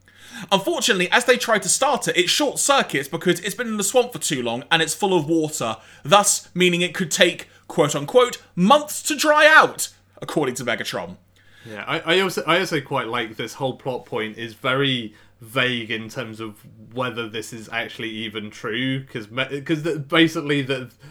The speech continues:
Speaker 2: the, the whole way this is pitched is like, "Well, it was in Wheeljack's lab, so it must be, like, super important and powerful. It's probably a secret weapon," and everyone's just assuming it's, you know, it might just be a coffee maker, but, you know,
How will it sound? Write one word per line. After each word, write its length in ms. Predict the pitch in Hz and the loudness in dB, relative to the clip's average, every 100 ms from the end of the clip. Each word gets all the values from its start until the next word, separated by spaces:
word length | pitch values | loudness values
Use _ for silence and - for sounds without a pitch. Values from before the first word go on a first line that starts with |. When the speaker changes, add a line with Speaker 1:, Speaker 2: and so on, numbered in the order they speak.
| - | -20
Speaker 2:
the, 360 | - 110 135 139 | -20 -18 -16 -14
the 240 | 135 143 | -6 -4
whole 220 | 135 151 | 0 0
way 200 | 135 139 | 2 2
this 220 | 127 120 131 | 2 -4 -10
is 80 | |
pitched 300 | 117 139 135 | -8 -8 -8
is 100 | 127 | -12
like, 220 | 123 123 131 | -8 -6 -2
"Well, 260 | 165 165 | 0 2
it 80 | 151 | 0
was 120 | 151 | -2
in 160 | 170 175 | -2 0
Wheeljack's 520 | 160 147 139 120 - | 2 2 0 -4 -6
lab, 360 | 127 127 117 - | -4 -2 -2 -6
so 160 | 117 | -8
it 120 | 107 | -8
must 320 | 104 123 131 - | -6 -8 -8 -6
be, 120 | 120 | -6
like, 260 | 104 104 | -6 -10
super 300 | - 135 120 | -10 -10 -8
important 520 | 113 107 104 110 101 104 | -8 -8 -6 -8 -8 -12
and 160 | 104 | -10
powerful. 600 | 107 107 101 - 98 92 - - | -6 -6 -6 -10 -14 -16 -18 -8
It's 160 | 165 165 | -4 -4
probably 640 | - - 139 185 165 135 | -6 -4 -2 -2 0 -2
a 100 | 107 | -2
secret 440 | 104 113 110 120 104 | -6 -10 -10 -10 -8
weapon," 600 | 107 92 101 98 107 113 - 160 - | -8 -8 -12 -14 -16 -18 -16 -14 -4
and 100 | 127 | -2
everyone's 380 | 131 143 135 | 0 0 -2
just 220 | 131 123 - | -2 -6 -6
assuming 720 | 120 - 131 123 113 104 101 135 - | -8 -2 -2 -2 -4 -4 -8 -18 -12
it's, 200 | 139 131 | -12 -4
you 120 | 147 | -2
know, 80 | 117 | -2
it 140 | - | -4
might 240 | 139 151 143 | -2 0 -2
just 160 | 135 | -6
be 120 | 135 117 | -6 -6
a 80 | |
coffee 400 | 113 131 113 110 | -6 -8 -8 -10
maker, 540 | 101 95 92 - 92 87 - - - | -10 -12 -12 -16 -16 -16 -20 -20 -10
but, 220 | 117 107 | -6 -4
you 120 | 127 | -6
know, 200 | 104 90 | -6 -8